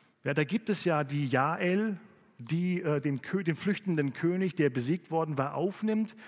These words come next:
und ihn mit einem Zeltpflock dann im Boden festnagelt. Und das wird dann, "Gesegnet sei sie."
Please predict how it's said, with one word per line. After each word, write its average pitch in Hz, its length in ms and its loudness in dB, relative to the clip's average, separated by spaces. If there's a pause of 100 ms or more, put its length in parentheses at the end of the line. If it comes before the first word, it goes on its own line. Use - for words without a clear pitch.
(260)
und 175 180 2
ihn 170 80 2
mit 160 120 0
einem 151 260 -2
Zeltpflock 160 580 -2
dann 143 160 0
im 135 160 -4
Boden 135 240 -4
festnagelt. 104 840 -4 (520)
Und 143 160 -2
das 156 220 0
wird 165 140 2
dann, 143 320 0 (180)
"Gesegnet 165 500 4
sei 143 220 2
sie." 120 400 0